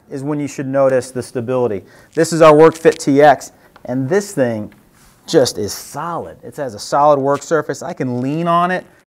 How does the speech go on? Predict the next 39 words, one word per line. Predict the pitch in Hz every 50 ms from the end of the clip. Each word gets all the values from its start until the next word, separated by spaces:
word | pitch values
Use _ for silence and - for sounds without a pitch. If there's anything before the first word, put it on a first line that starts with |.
| _ _ _
The | - 120
keyboard | 104 - - 175 175 160 165 170 160
itself, | 151 151 - - 165 160 156 147
I | 135 147
can | - 175
put | - - 175 139
a |
lot | 123 120 120 127 131 147
of | 151 139
pressure | - - 156 147 - 165
on | 147
the | 139
keyboard. | 127 - 160 151 143 151 156 151 147 151 - -
It's | 175 208 - 247
not | 226 202 185
going | 180 185 170 156 160
anywhere. | 180 208 220 196 151 123 110 101 - - - - _ -
And | 147 - 190 185 160 143 131 131 123 _ _ _ _ _ _ -
it's | - 143 127 147
really, | 151 185 269 359 339 -
it's | - 160 - -
not | 233 240 240
gonna | - 214 202
tip | 202 - 262 247 254
on | 185 151 123
me. | 117 117
It's | 120 -
not | - 170 175 -
gonna | 180 165
fall | 165 - 180 165 165 170 165
over | 170 180 165 165 175 165
in | 160
my | 156 156 147
lap, | 143 156 185 196 180 139 - -
which | 139 135 -
is | 151 131
a | 143
big | 131 131 151 156 151
concern. | 151 - 160 135 - - 208 226 240 175 95 87